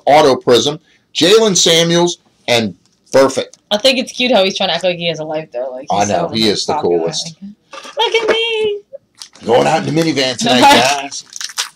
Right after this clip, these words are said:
Speaker 1: Gonna
Speaker 2: With
Speaker 1: make
Speaker 2: my
Speaker 1: it happen.
Speaker 2: boyfriend. I just polished it up.
Speaker 1: Got my old pops watching the kids.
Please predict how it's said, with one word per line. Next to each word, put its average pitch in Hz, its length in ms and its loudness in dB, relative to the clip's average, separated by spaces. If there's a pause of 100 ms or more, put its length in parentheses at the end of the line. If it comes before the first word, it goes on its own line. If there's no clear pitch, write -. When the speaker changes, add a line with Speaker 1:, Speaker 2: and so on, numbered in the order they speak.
(360)
Speaker 1:
Gonna 101 140 -2
Speaker 2:
With 101 60 -6
Speaker 1:
make 120 140 4
Speaker 2:
my 254 120 6
Speaker 1:
it 226 60 4
happen. - 360 4
Speaker 2:
boyfriend. 233 360 4
I 226 40 -2
just 247 240 -8
polished 226 460 2
it 220 80 -6
up. 247 320 0 (220)
Speaker 1:
Got 104 220 -2
my 110 140 2
old 117 300 4
pops 123 360 0
watching 117 360 0
the 117 80 -2
kids. 120 640 -2